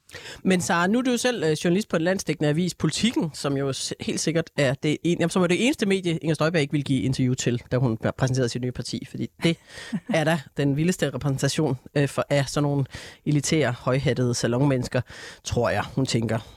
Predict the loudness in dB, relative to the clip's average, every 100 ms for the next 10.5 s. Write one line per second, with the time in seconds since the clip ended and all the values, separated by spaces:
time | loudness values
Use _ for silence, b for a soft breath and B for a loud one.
0 | -4 0 0 0 0 0 0 0 0 -2
1 | -4 -4 -4 -2 -2 -2 -2 -6 _ -6
2 | -4 0 2 2 0 0 0 0 0 0
3 | 0 -2 -2 -4 -2 -2 0 0 0 0
4 | 0 0 -2 -2 -4 -4 -6 -2 0 0
5 | -2 -2 -2 -2 0 2 0 -2 -4 -8
6 | -12 -2 2 2 0 0 -2 -4 -10 -4
7 | 0 4 4 4 2 0 -2 0 -2 -2
8 | -2 0 2 2 2 0 -2 -4 -4 -2
9 | -2 -2 2 2 2 2 0 0 2 2
10 | 2 0 0 -2